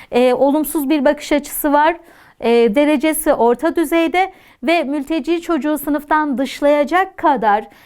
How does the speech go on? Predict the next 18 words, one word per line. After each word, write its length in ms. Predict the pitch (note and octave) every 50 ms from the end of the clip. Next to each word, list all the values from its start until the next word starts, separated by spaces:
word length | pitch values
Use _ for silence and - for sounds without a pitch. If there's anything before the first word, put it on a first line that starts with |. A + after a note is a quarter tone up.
| - - -
e, 200 | - A3+ A#3 A#3
ona 500 | A3 - C4 C#4 C#4 D4 D4+ D4+ C#4+ -
şiddet 520 | B3 - - D4+ A#3 - D#4+ E4+ E4+ - -
gösterecek 680 | C#4+ C#4+ C#4+ C#4+ - D#4 C#4+ D4 C4 D4+ E4+ E4+ E4+
kadar 320 | - C#4+ B3 A#3 A3+ A3+ A3 -
acaba 460 | C#4 B3+ C4+ C#4 A3 B3+ B3+ C4 B3+ C4 - - _ _ _ _ -
tutumu 380 | - A#3+ - D4+ C#4+ D4+ D4+
davranışa 600 | A#3 C#4 C4+ C4+ C4 C4+ C4 C4+ C4 - C4+ A3
dönüşmüş 560 | B3 C#4 C#4+ D#4 D4 - - D4+ D4 - - -
mü, 180 | D#4+ D#4+ A3+
dönüşmemiş 640 | C4+ C#4+ D4 D#4 C#4+ - - A#3 A3+ A3 A3 A3 -
mi? 180 | C#4+ F4 F4+ F4 - - - - - -
Bu 140 | C4 E4+ E4
şekilde, 680 | - - D4 B3 - - A#3+ A3 A3 A#3+ D#4+ F4+ F#4 - - - - _ -
e, 840 | - B3 B3+ B3+ B3+ B3 B3 A#3+ A#3+ A#3+ A#3+ A#3+ A#3+ A#3 A#3+ A#3+ B3 A3
bu 480 | A3+ A#3 A#3 A3+ D4 E4+ E4 A3+ G3+
boyutuyla 600 | B3+ C4 B3+ B3+ B3 B3+ - B3 A3+ A3+ A3+ G#3+
da 240 | D4 D#4+ E4 - -